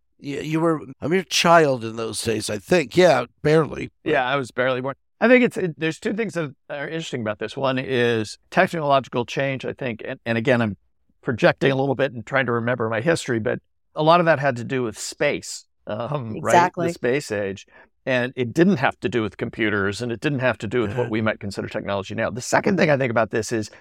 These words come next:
Speaker 2: we ought to put this on a poll.
Speaker 3: I was
Speaker 2: I
Speaker 3: thinking
Speaker 2: think
Speaker 3: the same thing, Jay.
Speaker 2: Yeah.
Speaker 3: The exact same thing.
Speaker 2: I think this would be really fascinating, and maybe you'd get the same answer.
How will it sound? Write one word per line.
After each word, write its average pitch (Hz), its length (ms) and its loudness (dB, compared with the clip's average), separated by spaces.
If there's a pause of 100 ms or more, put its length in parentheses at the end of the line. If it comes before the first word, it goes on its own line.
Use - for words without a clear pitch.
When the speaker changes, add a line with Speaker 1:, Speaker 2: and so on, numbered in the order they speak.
(120)
Speaker 2:
we 254 160 6
ought 311 80 6
to 240 80 2
put 208 180 0
this - 220 -2
on 143 80 2
a 107 40 -2
poll. 101 360 -2 (880)
Speaker 3:
I 262 80 8
was 226 100 4
Speaker 2:
I 285 60 2
Speaker 3:
thinking 302 220 6
Speaker 2:
think 285 40 8
Speaker 3:
the 233 40 4
same 277 260 4
thing, 247 200 -4
Jay. 185 180 0
Speaker 2:
Yeah. 151 260 0
Speaker 3:
The 214 80 -2
exact 233 480 2
same 240 140 -2
thing. 170 340 0 (480)
Speaker 2:
I 208 80 2
think 302 180 -4
this - 220 0
would 156 100 4
be 156 140 4
really 151 240 4
fascinating, 143 580 2
and 156 100 0
maybe 254 220 6
you'd 247 140 0
get 214 160 2
the 294 80 -8
same 123 260 0
answer. - 440 -10